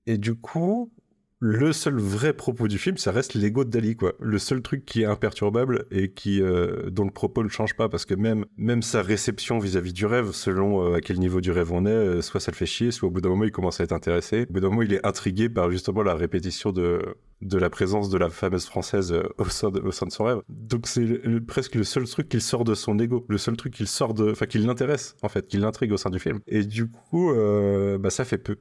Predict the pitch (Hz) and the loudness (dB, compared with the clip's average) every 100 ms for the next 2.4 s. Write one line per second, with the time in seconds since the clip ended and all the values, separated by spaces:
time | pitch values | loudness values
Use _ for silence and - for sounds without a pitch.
0 | - - 127 113 123 - 113 - 139 127 | -4 -4 -4 -2 -2 0 -2 2 2 4
1 | 98 95 98 98 95 - 98 - 113 104 | 4 4 2 0 -2 0 0 0 0 -2
2 | - 92 - | -2 -4 -4